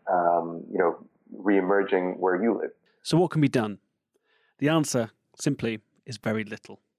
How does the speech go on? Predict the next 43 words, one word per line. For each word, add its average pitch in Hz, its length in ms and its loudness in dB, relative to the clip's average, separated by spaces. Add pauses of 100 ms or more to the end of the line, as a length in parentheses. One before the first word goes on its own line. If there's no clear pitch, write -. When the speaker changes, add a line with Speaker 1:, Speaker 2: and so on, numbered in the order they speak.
(500)
Speaker 2:
The 123 80 0
United 135 340 4
Nations, 127 520 2
the - 80 -8
United 117 240 -2
States, - 480 -2
Europe, 135 360 2
and 120 120 -10
dozens 123 240 0
of 113 80 -2
other 147 140 2
countries 123 360 0
around 120 200 2
the 117 60 0
world 117 340 0 (240)
have - 120 -10
been 127 100 0
pushing 147 320 -2
for 143 100 -6
years 147 380 4
for - 120 -8
an 117 60 -2
end 110 120 -4
to - 60 -16
the - 80 -20
fighting. - 380 -16 (500)
But - 80 -12
the 123 80 -2
regime 151 420 4
and 143 60 2
its - 100 -6
backers 147 540 -6 (120)
rarely 131 360 0
listen. 110 380 -2 (1160)
The 139 60 -4
man 180 420 4
with 170 100 4
the 160 60 -6
power 143 380 2
to 131 140 2
avert 120 320 4
another 120 420 2
catastrophe - 680 -2